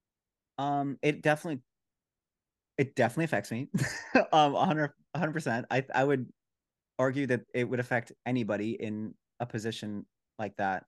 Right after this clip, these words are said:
Um, it's interesting to think about because at face value, like,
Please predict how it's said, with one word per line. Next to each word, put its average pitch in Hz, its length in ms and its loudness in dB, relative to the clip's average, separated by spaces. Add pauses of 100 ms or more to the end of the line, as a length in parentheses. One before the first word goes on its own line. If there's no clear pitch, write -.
Um, 107 420 -6 (760)
it's 170 200 -2
interesting 180 680 -4
to 143 120 -2
think 127 300 -4
about 175 440 -2 (600)
because 139 400 -2 (560)
at - 160 -2
face 202 280 0
value, 113 600 -2
like, 117 300 0